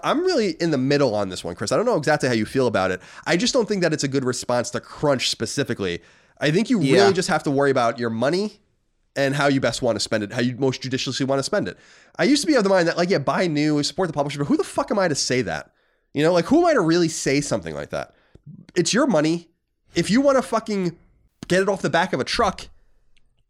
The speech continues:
Speaker 1: that's not really my business. I don't think that's
Speaker 2: Yeah.
Speaker 1: the right way to do it,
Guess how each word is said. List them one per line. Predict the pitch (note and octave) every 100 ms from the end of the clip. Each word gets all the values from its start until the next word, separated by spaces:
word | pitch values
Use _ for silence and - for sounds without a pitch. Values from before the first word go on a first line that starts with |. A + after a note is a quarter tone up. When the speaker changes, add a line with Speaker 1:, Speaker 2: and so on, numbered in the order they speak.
| -
Speaker 1:
that's | E3 -
not | G#3 G#3 D#3+
really | G3 E3+
my | E3 D#3+
business. | D#3 E3+ A2+ G2+
I | D3
don't | F3+
think | A3
that's | E3+
Speaker 2:
Yeah. | -
Speaker 1:
the | E3
right | D#3
way | C#3+
to | A#2+
do | A2+ G3
it, | A#2+